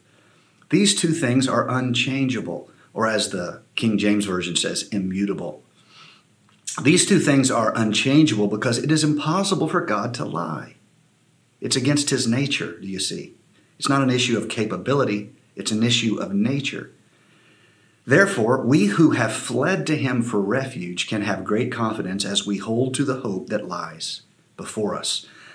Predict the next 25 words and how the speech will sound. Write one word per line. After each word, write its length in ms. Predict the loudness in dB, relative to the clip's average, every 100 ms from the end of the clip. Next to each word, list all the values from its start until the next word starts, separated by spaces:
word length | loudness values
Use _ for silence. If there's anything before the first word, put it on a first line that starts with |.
| -6
This 280 | 0 2 0
hope 440 | -2 -2 -4 -12 _ _ _ -20 -20 -2
is 280 | 0 0
a 260 | -2 -2 0
strong 800 | 0 0 2 2 4 2 0 0
and 180 | -2 -2
trustworthy 920 | -2 0 -2 -2 -6 -4 -4 -4 -2
anchor 540 | 0 2 0 -6 -10 -18 _
for 380 | -4 0 0 -2
our 440 | -6 -6 -6 -4
souls, 680 | -2 0 -2 -4 -8 -10 -8
a 180 | -10 -10 -14
strong 720 | -4 -4 -2 -2 2 2 2
and 160 | 0 -2
trustworthy 1000 | -2 -2 -2 -2 -2 0 0 0 -2 0
anchor 380 | 0 0 -2 -6
for 280 | -6 -6
our 160 | -4 -4
souls. 460 | -2 -2 -4 -6 -10 -12 -16 -4
It 140 | -2
leads 400 | 2 4 4 2
us 340 | 0 2 0
through 600 | -2 -8 -2 2 6 6 6
the 160 | 0
curtain 680 | -2 -4 -4 -4 -4 -6 -6